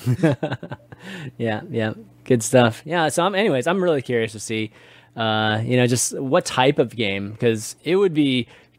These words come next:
crazy, <laughs> a crazy story if it ends up being a card game. It ends up being a card game that <laughs> resembles Hearthstone in a lot of ways. I, I have a feeling they're not allowed to do that. I, you know, like, their,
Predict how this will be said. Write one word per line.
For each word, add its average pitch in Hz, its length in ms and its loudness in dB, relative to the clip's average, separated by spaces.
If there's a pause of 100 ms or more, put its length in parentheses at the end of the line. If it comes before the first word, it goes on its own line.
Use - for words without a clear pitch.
(140)
crazy, 180 1200 2 (260)
<laughs> - 600 -6
a 175 440 4
crazy 170 420 2
story 135 540 2
if 113 120 -2
it 127 80 0
ends 139 180 0
up 139 140 -2
being 135 200 0
a 123 120 2
card 120 380 2
game. 104 360 -2 (400)
It 123 80 -4
ends 147 240 0
up 180 80 2
being 165 160 2
a 151 80 0
card 185 320 0
game 143 200 2
that 135 120 2
<laughs> 143 100 4
resembles 160 540 2
Hearthstone 147 720 0 (340)
in 139 80 -2
a 135 100 2
lot 120 200 4
of 117 100 4
ways. 107 360 2
I, 135 180 -2
I 180 40 4
have 226 120 2
a 381 80 0
feeling 392 300 0
they're 202 100 4
not 208 200 2
allowed 117 500 2
to 110 80 -14
do 98 220 -10
that. 87 340 -10 (420)
I, 113 220 4
you 127 180 2
know, 117 80 4
like, 110 300 0
their, 120 340 4